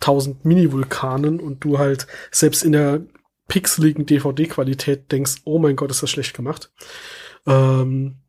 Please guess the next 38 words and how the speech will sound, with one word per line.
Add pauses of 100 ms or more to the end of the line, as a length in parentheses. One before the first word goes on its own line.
(500)
aber
ergeben
diese
Mini-Vulkane
am
Strand
eigentlich
irgendeinen
Sinn? (920)
Ich
meine, (140)
drei
Meter
vom
Wasser
weg? (960)
Mini-Vulkane? (560)
Und
es
ist
auch
nicht
Geysire
oder
so,
das
hätte
ich
ja
noch
verstanden,
sondern
tatsächlich,
da,
da
kommt
Qualm
hoch.